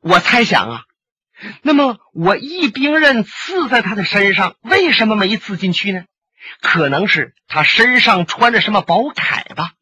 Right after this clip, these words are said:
我听说前一阵儿那梅花道出来了，杀死了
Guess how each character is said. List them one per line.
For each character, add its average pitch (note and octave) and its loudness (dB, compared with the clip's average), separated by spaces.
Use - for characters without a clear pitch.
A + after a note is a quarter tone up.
我 G3 0
听 D4+ -4
说 D4 -2
前 A#3+ 2
一 F3+ 2
阵 A3 0
儿 F3 2
那 F#3+ 2
梅 E3+ 2
花 G#3 0
道 A#3+ 0
出 D3+ -8
来 A#2 -4
了， G2 -10
杀 C#4 4
死 - -8
了 A#2 -2